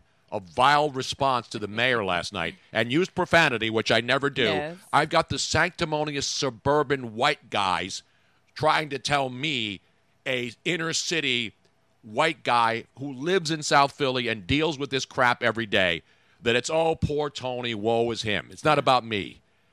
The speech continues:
Speaker 1: punk. You sit up there in your ivory tower in Southampton. You sit up there in Havertown, and, and every once in a while come into the city and then tell the people down here what they're going through. And one guy had the audacity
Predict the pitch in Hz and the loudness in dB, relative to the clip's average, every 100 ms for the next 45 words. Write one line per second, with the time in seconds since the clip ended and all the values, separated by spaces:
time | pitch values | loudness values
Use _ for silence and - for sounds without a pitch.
0 | _ _ - 120 110 - - _ _ 117 | _ _ -6 -4 -4 -8 -20 _ _ -12
1 | 190 - 196 175 170 165 156 139 135 147 | -6 -2 2 2 2 0 -2 0 4 6
2 | 143 135 - 147 139 135 113 110 - 139 | 6 2 4 6 8 6 2 0 2 4
3 | 135 - 139 127 - - - - _ _ | 2 0 0 0 -2 -6 -8 -20 _ _
4 | - 202 - 208 190 180 160 143 139 151 | -8 -4 2 4 4 4 2 4 4 6
5 | 131 - 139 117 87 64 - _ _ _ | 4 0 2 2 2 -4 -16 _ _ _
6 | - 143 147 127 - 302 196 165 175 - | 0 0 0 -4 0 0 0 -4 -4 -4
7 | 160 151 139 - - 175 165 160 143 127 | -2 2 2 0 -2 0 0 0 -2 -2
8 | 113 - 147 117 87 - _ _ _ 131 | -2 -2 -2 -2 -6 -16 _ _ _ -2
9 | 127 143 131 - 175 175 170 - 175 151 | 2 0 0 2 2 2 -2 -6 -4 -4
10 | 131 147 135 123 135 120 117 113 107 123 | 2 4 4 0 -2 -2 -2 -2 0 0
11 | 117 98 76 _ _ - 135 120 151 240 | 0 -4 -12 _ _ -4 -2 0 2 2
12 | 214 151 104 104 95 - 151 147 143 135 | 2 4 4 2 -2 -2 0 0 -2 -2
13 | 98 156 170 - 95 73 | 2 4 4 0 -6 -12